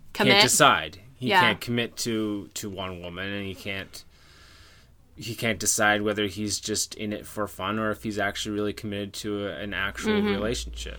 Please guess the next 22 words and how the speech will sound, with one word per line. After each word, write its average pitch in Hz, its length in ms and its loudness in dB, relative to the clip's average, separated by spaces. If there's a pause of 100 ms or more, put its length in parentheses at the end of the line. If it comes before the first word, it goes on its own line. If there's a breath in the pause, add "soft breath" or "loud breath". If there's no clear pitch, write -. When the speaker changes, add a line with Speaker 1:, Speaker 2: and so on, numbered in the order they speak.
(180)
Speaker 1:
Yeah, 240 280 6
'cause 240 180 0
it's, 240 160 6 (160)
I, 233 200 12 (100)
I 226 40 6
think 269 220 4
he 311 140 6
really 226 320 6
loves 196 460 6
Phyllis. - 720 0 (180)
Speaker 2:
Yeah. 254 280 4 (460)
Speaker 1:
But 226 220 8
I 233 80 12
wonder 262 460 6
if 214 260 4
he 226 200 0
wants 208 580 4 (340)
Gabriella 196 580 6
because 180 840 -2
Pascal 185 480 0
has. - 520 -8 (1800)
Speaker 2:
Yeah. 170 600 10